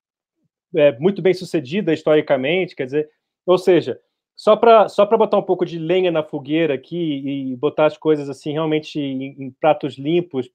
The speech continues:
perante as pessoas aqui, é, ou seja, a gente tem um, não tem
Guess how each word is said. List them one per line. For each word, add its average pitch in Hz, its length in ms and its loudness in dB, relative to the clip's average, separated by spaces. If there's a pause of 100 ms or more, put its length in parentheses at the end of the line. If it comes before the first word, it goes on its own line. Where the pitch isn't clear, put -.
perante 139 420 -2
as 127 100 -8
pessoas 127 580 -8
aqui, 170 360 -6 (360)
é, 147 440 4 (420)
ou 170 100 0
seja, 160 220 4
a 156 40 2
gente 202 180 -6
tem 233 120 6
um, 233 140 2
não 220 240 2
tem 240 440 2